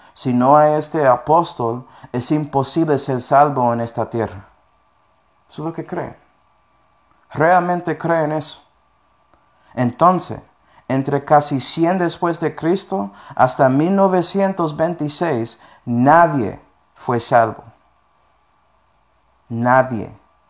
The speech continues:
según esa doctrina. "Oh, tenemos que confiar en la misericordia de Dios". Me imagino que algunos van a decir algo, una, una cosa muy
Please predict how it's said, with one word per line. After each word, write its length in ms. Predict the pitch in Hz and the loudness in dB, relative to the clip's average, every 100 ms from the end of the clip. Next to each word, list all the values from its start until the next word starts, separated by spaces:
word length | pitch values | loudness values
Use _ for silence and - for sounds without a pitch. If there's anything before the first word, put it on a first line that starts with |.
| _ | _
según 340 | - 110 113 113 | -12 -10 -8 -8
esa 180 | 107 107 | -6 -6
doctrina. 480 | 101 - 107 - - _ _ _ _ _ _ _ _ _ _ _ _ _ _ _ _ _ _ - - - | -6 -10 -14 -14 -18 _ _ _ _ _ _ _ _ _ _ _ _ _ _ _ _ _ _ -20 -20 -10
"Oh, 220 | 135 - - | -8 -8 -4
tenemos 460 | 139 135 160 165 | 0 0 0 -2
que 160 | 180 170 | -2 -4
confiar 560 | 165 165 - 156 165 165 | -4 -6 -4 0 2 2
en 100 | 151 | 0
la 80 | |
misericordia 720 | 143 160 156 156 147 147 156 151 | -2 -2 -2 -4 -4 -2 -2 0
de 180 | 151 | 0
Dios". 300 | 139 151 139 | 0 0 -2
Me 80 | 127 | -2
imagino 260 | 113 120 120 | -4 -4 -4
que 120 | 123 | -4
algunos 360 | 117 123 123 123 | -4 -2 -4 -2
van 120 | 117 | -2
a 60 | |
decir 300 | 117 113 131 | -2 -4 -2
algo, 340 | 117 117 120 113 | -2 -2 -2 -2
una, 400 | 117 117 120 - - - - | -2 -2 -2 -2 -14 -20 -10
una 300 | 123 120 117 | 0 0 0
cosa 340 | - 131 143 127 | 0 0 0 0
muy 520 | 127 131 123 117 | 0 0 -2 -4